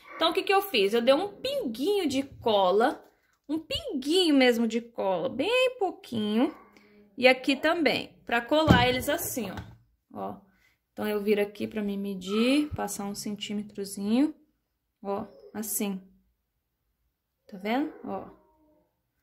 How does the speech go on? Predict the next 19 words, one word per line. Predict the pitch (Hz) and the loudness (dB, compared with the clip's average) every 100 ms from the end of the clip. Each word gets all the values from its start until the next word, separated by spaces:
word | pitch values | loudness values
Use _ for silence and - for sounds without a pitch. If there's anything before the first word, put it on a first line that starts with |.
| _ _ _ _ | _ _ _ _
Assim, | 196 208 - - 208 | -12 -10 -10 -6 -4
desse | 208 202 262 | -4 -4 -2
jeito, | 247 202 - 202 | 0 0 -2 -6
esse | 202 - | -6 -8
primeiro. | 254 254 214 185 | -6 -2 0 -2
Então, | 185 - 202 | -6 -10 -10
eu | |
faço | 208 214 208 | -6 -6 -6
assim | 262 - 226 | -8 -8 -6
nesse | 226 220 | -4 -6
primeiro | 226 233 247 240 | -10 -6 -2 0
aqui. | 254 - 214 - - - _ _ _ _ _ - | -2 -4 -10 -12 -20 -20 _ _ _ _ _ -14
Ó, | - 185 - - _ _ _ | -8 -8 -8 -14 _ _ _
ficou | _ 202 | _ -4
assim, | 240 - 240 190 185 - _ _ _ - | -4 -4 -8 -8 -10 -18 _ _ _ -8
ó. | 196 190 - _ _ _ _ _ _ _ _ _ _ _ _ _ _ | -6 -6 -10 _ _ _ _ _ _ _ _ _ _ _ _ _ _
Tá? | 190 214 254 - _ _ | 0 0 -2 -12 _ _
Então, | 214 202 254 - | -4 -2 -2 -4
aqui. | - 185 - 202 196 226 311 - | -10 -12 -8 -2 2 2 2 -4